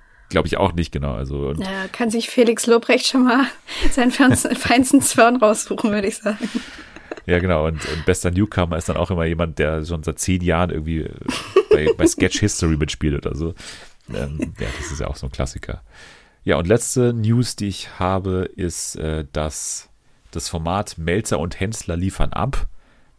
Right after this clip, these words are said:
Speaker 1: jetzt auch durch andere Köche ergänzt wird und Köchinnen. Ab Sonntag, den elften September, oder da läuft einmalig erstmal Fuchs und Strohe liefern ab.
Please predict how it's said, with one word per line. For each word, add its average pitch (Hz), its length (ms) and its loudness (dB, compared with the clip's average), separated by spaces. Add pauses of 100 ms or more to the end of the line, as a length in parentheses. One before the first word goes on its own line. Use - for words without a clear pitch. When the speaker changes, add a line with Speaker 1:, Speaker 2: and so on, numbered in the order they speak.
(220)
Speaker 1:
jetzt 90 340 -2
auch 95 440 -2
durch - 300 -6
andere 113 360 0
Köche 95 460 0
ergänzt 85 600 -4
wird 85 240 -2
und 78 180 -8
Köchinnen. 104 640 -4 (640)
Ab - 140 -2
Sonntag, 95 360 0
den 87 120 -8
elften 98 320 -2
September, 95 580 -4
oder 82 140 0
da 76 200 -2
läuft 87 300 0
einmalig 90 560 -2
erstmal 85 440 -4 (480)
Fuchs - 400 0
und 98 140 -2
Strohe 95 680 2
liefern 87 360 -2
ab. - 340 -10